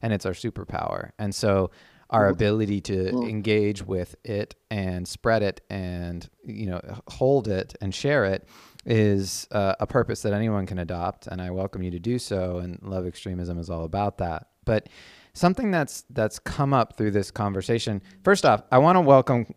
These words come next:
Speaker 1: questions. Um, and I think the way I wanna do this is gonna be new. I'm gonna ask you to back channel me your question. Um, and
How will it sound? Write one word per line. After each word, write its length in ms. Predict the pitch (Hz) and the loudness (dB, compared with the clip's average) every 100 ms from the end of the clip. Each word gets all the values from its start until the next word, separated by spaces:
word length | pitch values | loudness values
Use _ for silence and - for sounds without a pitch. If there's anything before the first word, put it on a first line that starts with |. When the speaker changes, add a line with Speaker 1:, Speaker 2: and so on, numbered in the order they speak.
| - | 2
Speaker 1:
questions. 600 | 110 - 127 143 - - _ _ _ - | 2 2 -2 -4 -8 -20 _ _ _ -2
Um, 460 | 120 113 107 104 110 139 | 4 6 6 2 0 2
and 100 | 127 | 4
I 60 | |
think 160 | 165 160 | 4 4
the 60 | |
way 120 | 185 175 | 6 8
I 60 | |
wanna 220 | 143 120 | 8 6
do 120 | 98 104 | 4 4
this 160 | 120 | 4
is 140 | 110 120 | 0 -2
gonna 160 | 98 | 0
be 100 | 92 | 2
new. 220 | 92 90 - | 2 0 -2
I'm 100 | 117 | -2
gonna 280 | 127 147 139 | 2 4 4
ask 260 | 120 117 - | 4 2 2
you 60 | 107 | 0
to 80 | |
back 260 | 87 95 92 | 2 2 0
channel 320 | - 113 117 | -2 0 0
me 140 | 120 120 | 0 0
your 140 | 101 | 0
question. 560 | - 104 - 143 151 - _ _ - | 0 -2 0 -4 -4 -8 _ _ -4
Um, 560 | 110 101 101 95 95 - | 2 4 4 2 -2 0
and 640 | 117 104 101 101 95 95 | 2 4 4 2 0 -2